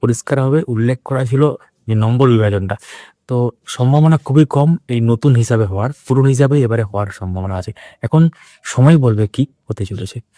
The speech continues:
তো পরবর্তী আপডেটগুলোর জন্য আমাদের সঙ্গে থাকুন, চ্যানেলটিকে সাবস্ক্রাইব করে, যারা Facebook-এ রয়েছেন এইটিকে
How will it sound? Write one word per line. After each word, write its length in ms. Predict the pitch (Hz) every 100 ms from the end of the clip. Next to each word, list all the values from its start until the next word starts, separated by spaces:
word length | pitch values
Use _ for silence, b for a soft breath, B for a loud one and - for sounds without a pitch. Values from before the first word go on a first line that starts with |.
| b b -
তো 100 | 117
পরবর্তী 440 | - 143 156 160
আপডেটগুলোর 420 | 127 - 101 107 98
জন্য 220 | 104 107
আমাদের 300 | 104 104 104
সঙ্গে 200 | 117 117
থাকুন, 240 | 117 139
চ্যানেলটিকে 400 | 135 95 95 95
সাবস্ক্রাইব 480 | - 104 - 135 131
করে, 160 | 151 147
যারা 180 | 110
Facebook-এ 460 | 98 120 120 147 160
রয়েছেন 300 | 160 151 180 -
এইটিকে 340 | 95 175 104